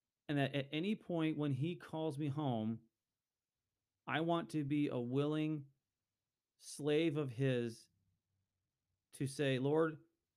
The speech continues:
let your will be done, all for your glory." If it is your will for me to cease on this earth,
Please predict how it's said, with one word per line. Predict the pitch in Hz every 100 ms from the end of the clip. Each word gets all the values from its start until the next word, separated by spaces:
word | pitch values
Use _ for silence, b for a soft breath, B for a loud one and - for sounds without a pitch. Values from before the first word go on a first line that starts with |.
| _ _ _ _ _ _ _ _ _ -
let | 135 135
your | 139
will | 131
be | 123 123
done, | 113 107 104 _ _ _ _ _ _ _ _ _ -
all | 135 135 127 120
for | 110 120
your | 113
glory." | 113 110 110 101 _ _ _ _ _ _ _ _ _ _ _ _ _ _ _ _ _ _ _
If | 143 135
it | 147
is | 120
your | 127 175
will | 175 175
for | 170
me | 151 156 160
to | - 143 135 123 - _ _ _ _ _ _ _ _ _ _ _
cease | - - 160 170 147
on | 151
this | 147 135
earth, | 139 156 180